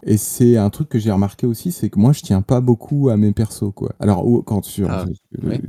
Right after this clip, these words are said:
Speaker 1: je, je,
Speaker 2: Vas-y, développe.
Speaker 1: quand je fais, quand je joue avec Star Wars, qu'on fait, euh, une campagne, euh, pro, on a joué en, pendant neuf et dix semaines à ce jeu, euh, c'est sûr qu'au bout d'un moment, ton personnage, tu, tu t'y attaches, quoi. Mais en fait,
Speaker 2: <laughs>
Speaker 1: concrètement,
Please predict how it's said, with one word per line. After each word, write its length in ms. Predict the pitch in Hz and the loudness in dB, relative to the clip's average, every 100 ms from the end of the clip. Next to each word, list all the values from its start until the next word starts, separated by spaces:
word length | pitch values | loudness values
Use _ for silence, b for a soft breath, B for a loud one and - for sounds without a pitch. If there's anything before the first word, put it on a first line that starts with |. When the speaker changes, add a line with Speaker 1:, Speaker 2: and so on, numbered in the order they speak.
| 101 | -6
Speaker 1:
je, 200 | 104 85 | -4 -4
je, 120 | 90 90 85 82 - | -4 -6 -6 -10 -12
Speaker 2:
Vas-y, 300 | 92 87 95 - _ _ | -12 -10 -12 -14 _ _
développe. 380 | - 117 101 117 - | 0 0 2 -2 -4
Speaker 1:
quand 140 | - 113 | -4 -4
je 80 | - | 2
fais, 200 | 135 123 | 6 6
quand 220 | 113 113 | 6 4
je 60 | 107 | 6
joue 160 | 123 | 6
avec 220 | 120 113 | 6 6
Star 260 | - 117 113 | 2 -2 0
Wars, 240 | 127 120 | -2 -6
qu'on 120 | - 107 | -8 -10
fait, 160 | - | -6
euh, 480 | 110 110 87 87 85 | -6 -4 -4 -6 -4
une 160 | 87 101 | 2 2
campagne, 580 | - 101 - 110 113 95 | 4 2 4 4 4 4
euh, 240 | 85 87 | 0 -2
pro, 160 | 87 117 | 0 2
on 80 | 110 | 4
a 100 | 92 | 4
joué 320 | 90 110 110 | 4 2 2
en, 160 | 101 87 - | -2 -6 -10
pendant 240 | - 85 85 | -6 -2 4
neuf 300 | 98 107 - | 6 6 4
et 80 | 101 | 0
dix 140 | 101 | 0
semaines 340 | - 120 113 | 0 2 2
à 40 | 92 | 0
ce 180 | - 104 | -2 -2
jeu, 220 | 120 165 | 0 -2
euh, 80 | 104 | -2
c'est 160 | 98 113 | -2 -2
sûr 220 | - - | -2 -4
qu'au 100 | - | -2
bout 80 | 110 | -2
d'un 120 | 107 | 2
moment, 200 | 113 143 | 4 2
ton 140 | - - | 0 -4
personnage, 460 | 98 - 120 123 | -8 -2 0 0
tu, 140 | - 107 | -2 -14
tu 200 | - - | -12 -10
t'y 160 | - | -2
attaches, 280 | 113 117 110 | 0 2 0
quoi. 160 | - 95 | 2 6
Mais 180 | 107 123 | 6 6
en 140 | - | 2
fait, 200 | - 156 | 0 0
Speaker 2:
<laughs> 320 | - 123 _ _ _ | -2 -12 _ _ _
Speaker 1:
concrètement, 680 | - 127 - 120 147 165 185 | -2 0 2 0 0 0 0